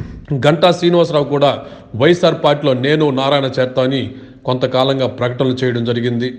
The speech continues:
ఆయన కుటుంబ సభ్యులను పార్టీలో చేర్పించడం జరిగింది. వీళ్ళిద్దరు మాత్రం చేరతామంటూనే అనూహ్యంగా ఇలా నడకకు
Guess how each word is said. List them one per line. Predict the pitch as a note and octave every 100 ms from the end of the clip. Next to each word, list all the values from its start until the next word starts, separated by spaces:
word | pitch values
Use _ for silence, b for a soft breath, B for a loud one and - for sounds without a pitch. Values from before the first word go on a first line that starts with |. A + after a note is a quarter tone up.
| B2
ఆయన | B2+
కుటుంబ | A#2+ C3 D#3 C#3+
సభ్యులను | C#3+ C3 C3
పార్టీలో | A#2 B2+ C3 C#3 B2
చేర్పించడం | B2+ B2+ C3 B2+ B2+
జరిగింది. | B2 A#2+ A#2+ A#2+ B2+ C#3
వీళ్ళిద్దరు | C#3+ D3 F#3+
మాత్రం | F3+ D#3 D3+ D3 A2 G#2 B B -
చేరతామంటూనే | E3+ E3+ - E3+ D#3+ D#3 E3 D#3+ D#3 A#2 A#2
అనూహ్యంగా | C3+ D3+ C#3+ C3+ C3 A2 F#2+
ఇలా | A#2+ C3+ C3+ A2+ - G#2+ A2
నడకకు | C3 D#3+ E3+ - C3+ G#2+